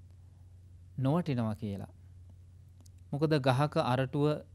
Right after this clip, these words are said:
රැකෙන්නේ පොත්ත, එළය, සිවිය නිසා. හැබැයි පොත්ත එලේ සිවිය නෙවෙයි ශක්තිමත් එක.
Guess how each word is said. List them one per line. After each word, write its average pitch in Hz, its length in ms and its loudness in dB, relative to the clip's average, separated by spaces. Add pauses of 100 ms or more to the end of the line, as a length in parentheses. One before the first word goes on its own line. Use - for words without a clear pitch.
(340)
රැකෙන්නේ 139 800 2 (920)
පොත්ත, - 440 -2
එළය, 147 460 4
සිවිය 135 440 2
නිසා. 139 380 0 (2000)
හැබැයි 165 260 4
පොත්ත - 440 -2
එලේ 185 420 4
සිවිය 151 480 2
නෙවෙයි 147 720 2 (960)
ශක්තිමත් 123 640 -2
එක. 147 120 -2